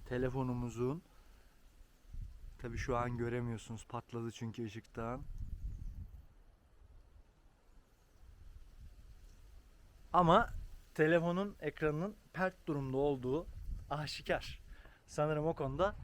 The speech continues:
hemfikiriz. Uzun süredir, ya kıyamam ya. Ne oldu?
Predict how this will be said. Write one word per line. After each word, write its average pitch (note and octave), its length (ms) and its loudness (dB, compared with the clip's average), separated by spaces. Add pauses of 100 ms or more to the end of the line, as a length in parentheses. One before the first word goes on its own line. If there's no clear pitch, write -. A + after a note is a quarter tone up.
(140)
hemfikiriz. D#3+ 680 -4 (160)
Uzun F3 260 2
süredir, F3+ 440 2 (1600)
ya C#3+ 120 -4
kıyamam B2 500 -4
ya. G#2+ 80 -4 (720)
Ne E3 80 -2
oldu? G#3+ 400 0